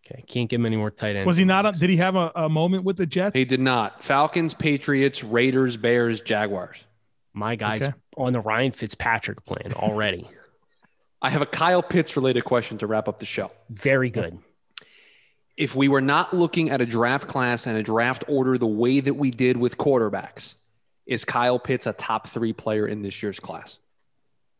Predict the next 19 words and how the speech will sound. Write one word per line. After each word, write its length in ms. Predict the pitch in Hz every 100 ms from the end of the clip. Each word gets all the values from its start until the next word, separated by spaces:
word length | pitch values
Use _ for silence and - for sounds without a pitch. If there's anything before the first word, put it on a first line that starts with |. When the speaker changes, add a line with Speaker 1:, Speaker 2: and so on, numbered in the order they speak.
| _
Speaker 1:
He's 180 | - -
a 40 |
top 240 | - 101
three 140 | - 107
player 260 | 110 117
on 80 | 113
my 120 | 120 135
board. 300 | 107 104 - _ _ _ _ _ _ _ _ _ _ _ _ _ _ -
Speaker 2:
I 80 | 127
think 260 | - 160
I 120 | 139
have, 340 | 123 135 127 113 117 _
I 100 | 127
think 220 | 127 165
I 80 | 143
agree 260 | 127 120 170
with 200 | 151 -
that. 200 | 101 101 -
Um, 500 | 113 110 110 101